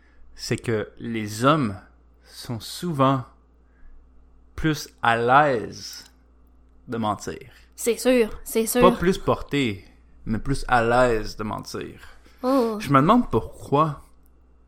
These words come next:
Speaker 1: Est-ce que l'homme est porté à, à faire des choix,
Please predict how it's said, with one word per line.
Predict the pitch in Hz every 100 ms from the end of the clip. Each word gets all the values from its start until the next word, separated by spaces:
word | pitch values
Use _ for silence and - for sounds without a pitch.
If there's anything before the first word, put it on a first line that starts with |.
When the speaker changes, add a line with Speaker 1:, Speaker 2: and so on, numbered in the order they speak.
| -
Speaker 1:
Est-ce | 110 -
que |
l'homme | 151 160 165
est |
porté | 143 123 - 156
à, | 143 127 123 120
à | - 120
faire | - 131 127 127
des | 120
choix, | - 135 135 143 143 127